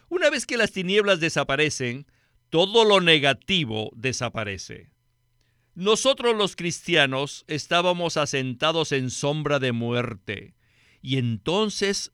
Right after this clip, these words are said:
recibimos el resplandor del Señor,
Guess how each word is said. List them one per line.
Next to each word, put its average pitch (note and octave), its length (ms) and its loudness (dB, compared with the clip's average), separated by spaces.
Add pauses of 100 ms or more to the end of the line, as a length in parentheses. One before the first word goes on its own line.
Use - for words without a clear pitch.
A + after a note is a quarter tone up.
recibimos F3 1040 0
el F#3 140 4
resplandor D#3 800 0
del D3+ 180 2
Señor, A#2 560 -2